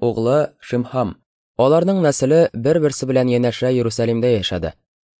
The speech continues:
Нер Кышның, ә Кыш Шаулның атасы иде. Шаулдан Йонатан, Мәлки-Шуа, Абинадаб һәм Эшбагал туды. Йонатанның углы Мериббагалдан Миха дөньяга килде.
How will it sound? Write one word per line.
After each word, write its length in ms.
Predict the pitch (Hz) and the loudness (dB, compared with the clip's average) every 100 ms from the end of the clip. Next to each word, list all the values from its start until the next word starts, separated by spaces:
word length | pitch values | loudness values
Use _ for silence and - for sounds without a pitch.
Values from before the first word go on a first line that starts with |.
| _ _ | _ _
Нер 340 | 117 151 202 170 | 0 2 2 0
Кышның, 560 | - 107 - 131 175 - | -4 -4 -2 0 0 -2
ә 120 | 107 | -4
Кыш 380 | 107 123 156 - - | -2 -2 -2 -4 -18
Шаулның 480 | - 123 131 139 151 | -4 0 0 0 0
атасы 380 | 113 104 - 98 | -2 -4 -2 -4
иде. 160 | 87 - _ _ _ _ _ _ | -4 -8 _ _ _ _ _ _
Шаулдан 500 | - 143 175 185 220 - | 0 2 4 4 2 2
Йонатан, 560 | 117 113 104 135 165 - | -2 0 0 0 0 -2
Мәлки-Шуа, 800 | 107 110 110 160 - 101 117 151 - | -4 -2 -2 -4 -2 0 0 -2 -4
Абинадаб 680 | 110 110 113 101 95 143 - | -2 0 0 2 2 2 0
һәм 180 | 117 127 - | -4 -2 -2
Эшбагал 480 | 120 107 123 131 139 | -4 -2 -2 0 -2
туды. 300 | 107 90 - _ _ _ _ _ _ - | -2 -4 -6 _ _ _ _ _ _ -4
Йонатанның 580 | 117 139 156 175 202 208 | 2 2 4 2 2 2
углы 380 | 139 117 143 165 - | 0 2 2 2 0
Мериббагалдан 840 | 123 147 127 113 101 92 123 151 - | 0 0 0 0 -2 0 0 -2 -4
Миха 360 | 120 123 147 | -4 -4 -2
дөньяга 320 | 127 110 101 95 | 0 0 -2 -4
килде. 320 | 95 85 | -4 -4